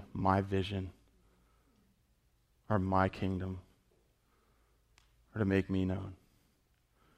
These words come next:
I don't see this as a stepping stone. This isn't like the minor leagues, and I'm just waiting for the big leagues to call me up.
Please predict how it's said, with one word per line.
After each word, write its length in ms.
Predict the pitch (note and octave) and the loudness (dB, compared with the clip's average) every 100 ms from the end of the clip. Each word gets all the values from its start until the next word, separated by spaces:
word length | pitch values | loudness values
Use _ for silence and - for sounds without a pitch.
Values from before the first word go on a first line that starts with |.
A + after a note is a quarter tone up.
| _ _ A#2 | _ _ 6
I 60 | |
don't 180 | C3+ C3 | 8 8
see 280 | - B2+ B2 | 6 8 10
this 240 | A#2 A2+ | 8 8
as 140 | A#2 G#2+ | 4 4
a 40 | |
stepping 540 | - - G#2+ G2+ G2 | 0 8 8 8 2
stone. 420 | F#2+ - G2+ G#2 G2+ - _ _ _ _ _ _ _ _ _ _ _ _ _ _ _ _ - | 4 2 2 -2 -6 -18 _ _ _ _ _ _ _ _ _ _ _ _ _ _ _ _ 2
This 180 | C3 B2+ | 2 6
isn't 240 | C3+ C#3+ | 4 8
like 200 | C3+ B2 | 8 8
the 80 | A#2+ | 8
minor 400 | A2+ A2+ A2+ A2+ | 8 10 10 8
leagues, 580 | G#2+ G#2 F#2 F2+ - - - _ _ _ _ _ _ _ _ _ _ _ _ - | 8 6 6 0 -12 -14 -20 _ _ _ _ _ _ _ _ _ _ _ _ 2
and 100 | G#2+ | 6
I'm 100 | G#2+ | 6
just 220 | G2+ - | 4 4
waiting 260 | A2 G#2+ G#2 | 6 6 6
for 120 | G#2 | 2
the 60 | |
big 280 | F#2+ G#2+ G2+ | 4 6 8
leagues 180 | G2 F2+ | 6 4
to 80 | - | -4
call 300 | - G#2 G2 | 2 4 6
me 160 | G2+ G2 | 6 6
up. 240 | F2+ | 6